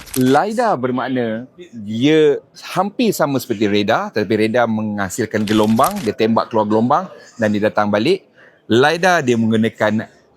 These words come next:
light, cahaya. Dia tembak laser dan pantulan itu dia akan kira balik untuk dia mapkan keadaan di hadapan. Dan kamera versus lidar,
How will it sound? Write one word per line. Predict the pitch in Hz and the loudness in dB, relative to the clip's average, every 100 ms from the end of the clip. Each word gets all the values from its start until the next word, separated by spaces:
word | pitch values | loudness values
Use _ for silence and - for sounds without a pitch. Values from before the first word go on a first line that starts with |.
| - | -6
light, | 113 107 117 104 - - _ | 0 2 2 -2 -12 -20 _
cahaya. | - 131 120 110 95 87 _ _ _ - | -6 -2 0 0 -2 -8 _ _ _ -2
Dia | 107 98 | -2 0
tembak | 117 113 117 120 - | 2 2 2 0 0
laser | 113 127 127 180 233 285 - | 0 2 4 4 2 0 -8
dan | - 104 104 | -4 -2 0
pantulan | 110 139 131 127 127 | -2 0 0 2 2
itu | 123 120 127 | 0 -2 0
dia | 110 | 0
akan | 117 | 0
kira | 107 - 120 | -4 -2 -2
balik | 110 113 113 113 | 2 2 0 -2
untuk | 117 104 - 104 | -4 -2 0 2
dia | 101 104 | 2 2
mapkan | 101 104 117 147 131 - _ 107 101 | 2 4 4 2 -2 -6 _ -4 -2
keadaan | 101 104 104 | -2 0 0
di | 107 | 2
hadapan. | 117 - 175 180 - - - | 0 0 -2 -2 -10 -14 -8
Dan | - 110 | -2 -2
kamera | - 113 113 120 127 | 0 0 0 2 0
versus | 104 117 117 113 | 2 0 0 -2
lidar, | 135 156 190 202 202 | 0 0 0 -2 -4